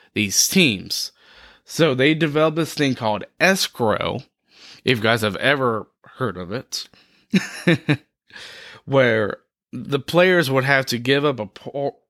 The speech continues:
a percentage of the money that they're making, um,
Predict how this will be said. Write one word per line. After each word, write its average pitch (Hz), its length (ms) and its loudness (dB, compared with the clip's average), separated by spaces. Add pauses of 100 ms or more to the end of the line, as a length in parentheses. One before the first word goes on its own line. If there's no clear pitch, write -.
a 120 100 -4
percentage 151 800 0 (100)
of 117 400 -2 (500)
the 92 80 -4
money 135 340 4
that 117 180 2
they're 110 140 0
making, 110 800 -2 (540)
um, 101 340 -4